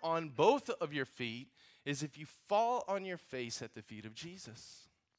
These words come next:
It's coming to him and saying, "I give up. I can't fix it. I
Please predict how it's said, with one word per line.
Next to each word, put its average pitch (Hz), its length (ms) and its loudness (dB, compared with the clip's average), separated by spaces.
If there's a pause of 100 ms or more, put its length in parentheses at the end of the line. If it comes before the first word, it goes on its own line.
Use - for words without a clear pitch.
(3250)
It's - 160 -4
coming 247 380 0
to 220 220 -4
him 196 240 -4
and 151 120 -6
saying, 139 440 -4
"I 127 480 -2 (400)
give 117 640 -4 (360)
up. 196 400 -8 (1040)
I 151 520 4 (100)
can't 120 460 -8 (140)
fix - 560 0
it. 107 180 -6 (1000)
I 151 680 2